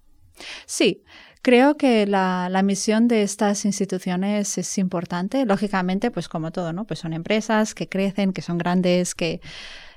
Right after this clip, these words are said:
que hay ineficiencias, pero como en cualquier empresa grande.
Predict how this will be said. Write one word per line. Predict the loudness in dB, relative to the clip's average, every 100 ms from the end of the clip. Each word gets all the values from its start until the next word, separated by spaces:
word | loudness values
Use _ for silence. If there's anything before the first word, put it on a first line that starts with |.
| -6
que | -2 -2 -2
hay | 0 4 4
ineficiencias, | 6 4 4 0 0 -2 0 0 0
pero | -2 -6
como | -4 -6
en | -6 -6
cualquier | -6 -4 2 4
empresa | 6 6 2 2 0 2 2 2 2 0
grande. | 0 2 2 2 0